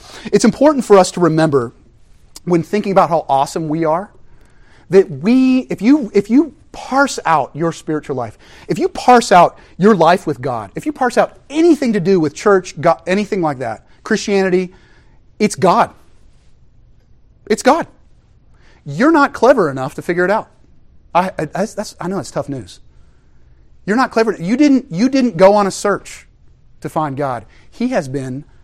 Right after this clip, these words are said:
coming after you, and probably still is even today, with his invitation. It's his invitation. God invites, and people respond.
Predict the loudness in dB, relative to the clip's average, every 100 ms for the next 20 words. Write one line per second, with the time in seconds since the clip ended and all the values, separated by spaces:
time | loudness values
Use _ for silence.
0 | _ -16 -8 -4 -4 -6 -10 -12 -14 -16
1 | _ _ _ -14 -6 -6 -6 -10 -10 -10
2 | -10 -12 -14 -14 -14 -16 -18 -20 -20 -20
3 | -16 -14 -12 -12 -14 -16 -18 -18 -20 -16
4 | -16 -6 -4 -4 -6 -6 -10 -10 -14 -20
5 | _ -20 -20 _ -8 0 2 2 0 -2
6 | -6 -10 -18 -20 _ -20 -20 _ _ _
7 | _ _ -20 -20 -20 -20 -14 -10 -8 -10
8 | -12 -20 -20 -20